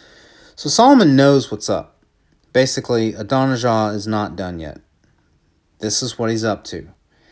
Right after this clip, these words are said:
And not only that, but he's got Abiathar the priest and Joab on his side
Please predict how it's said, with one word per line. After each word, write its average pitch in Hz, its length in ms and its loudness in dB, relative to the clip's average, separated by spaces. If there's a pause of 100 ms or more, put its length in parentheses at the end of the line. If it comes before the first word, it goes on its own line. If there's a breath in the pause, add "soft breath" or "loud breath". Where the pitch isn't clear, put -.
(260 soft breath)
And 113 120 -6
not 139 140 2
only 156 200 4
that, 147 480 2
but 120 100 -6
he's 127 140 -6
got 123 320 -2
Abiathar 120 640 -4
the 110 140 -8
priest 202 640 -2 (280 soft breath)
and 110 220 -6
Joab 123 680 2
on 98 160 -12
his 90 120 -14
side 90 400 -16